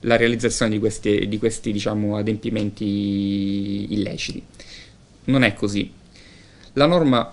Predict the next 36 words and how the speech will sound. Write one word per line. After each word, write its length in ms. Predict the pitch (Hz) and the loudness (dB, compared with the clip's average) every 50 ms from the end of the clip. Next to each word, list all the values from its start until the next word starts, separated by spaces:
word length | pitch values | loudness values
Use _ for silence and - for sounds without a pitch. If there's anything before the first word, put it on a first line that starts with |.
| - | -8
vuole 320 | - 120 131 139 117 113 110 | -2 2 4 6 6 6 4
proprio 460 | - 123 113 117 117 110 110 - - | 4 2 2 4 4 4 4 2 0
dare 380 | 127 120 127 127 117 110 110 110 | -2 0 2 2 4 4 4 4
uno 160 | 117 123 127 | 4 4 2
stretto 480 | 123 - - - 165 170 170 - - 135 | 2 2 2 4 4 4 4 2 2 4
legame, 680 | 120 120 120 107 95 95 95 98 95 95 98 - - - - - - - | 4 6 4 4 2 2 0 0 0 -2 -4 -8 -14 -20 -20 -12 -4 -2
eh, 240 | 107 107 104 107 | 0 2 2 2
vuole 260 | 110 113 117 135 131 127 | 2 2 2 2 2 2
che 100 | 131 123 | 2 0
si 200 | - - - 139 | -2 -2 0 4
leghi, 440 | 135 135 113 101 95 101 95 - | 6 6 6 6 4 2 0 0
eh, 160 | - - 107 104 | 0 -2 -2 -2
se-, 280 | - - 110 107 107 | 0 0 2 2 2
strettamente 920 | 104 - - 131 123 - - 131 123 110 104 101 98 - 113 107 101 - - 117 | 0 0 -2 -2 0 2 4 4 4 4 2 0 -2 -2 0 0 0 -2 -2 0
la 360 | 113 117 120 117 113 113 113 | 0 4 4 6 6 6 4
responsabilità 920 | 113 131 139 135 - - 139 127 - - 131 127 123 131 127 123 120 107 104 | 4 2 0 0 0 -2 -2 -2 0 0 0 0 0 2 2 4 4 2 2
di 100 | 110 123 | 2 2
un 260 | 120 117 113 110 110 | 2 2 2 2 2
res-, 240 | 113 135 135 - - | 0 0 0 0 4
eh, 520 | 120 120 120 113 113 110 110 110 110 110 110 | 6 6 8 8 6 6 4 4 4 2 2
la 100 | 117 120 | 2 0
responsabilità 540 | 123 127 - - 135 - 135 117 113 113 110 | 0 0 -2 -4 0 0 2 4 4 2 2
del, 80 | 110 | 0
di 80 | 110 120 | 0 0
un 100 | 123 120 | 0 2
capo 200 | 123 147 131 143 | 2 0 0 0
ufficio, 500 | 131 - - - 110 101 - - 107 107 | -2 -4 -4 -4 -2 -2 -2 -2 -4 -4
di 220 | 107 - 107 110 113 | -6 -8 -8 -2 0
un 80 | 135 | 2
dirigente, 680 | 135 131 131 131 127 110 123 110 104 - - - 110 101 - - - - - - - - | 2 4 4 2 2 4 4 4 4 0 -2 -4 -6 -6 -6 -10 -14 -16 -16 -16 -14 -10
di 180 | - 120 127 | -2 2 4
un, 220 | 135 139 135 127 123 - - 120 | 6 6 6 6 4 0 -2 -2
di 60 | 113 | 0
un 80 | 127 127 | 0 0
soggetto 580 | - - 143 127 151 143 127 - - 120 - - | 0 -2 0 2 4 2 2 2 0 -4 -2 -2
titolare 760 | - 147 - - 139 135 131 123 113 101 92 98 98 98 | -4 -2 2 4 4 6 6 4 4 2 0 -2 -4 -6